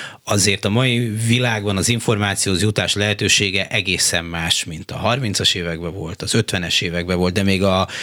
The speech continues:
nyolcvanas évekhez képest is egészen más. Tehát nem kell igazán komoly erőfeszítést tenni ahhoz, hogy elérd a, a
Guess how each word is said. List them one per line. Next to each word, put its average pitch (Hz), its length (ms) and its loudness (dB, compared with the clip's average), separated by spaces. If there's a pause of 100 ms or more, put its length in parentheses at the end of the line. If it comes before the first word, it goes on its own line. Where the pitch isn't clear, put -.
(100)
nyolcvanas 95 560 2
évekhez 85 500 0
képest - 540 0
is 80 240 2 (280)
egészen 90 420 0
más. 90 200 0
Tehát - 180 -2
nem 127 220 2
kell 107 180 0
igazán 110 640 2 (920)
komoly 123 340 4
erőfeszítést 98 760 0
tenni 92 300 2
ahhoz, 92 520 2
hogy 87 200 2
elérd 90 520 0
a, 85 240 4
a 87 320 -2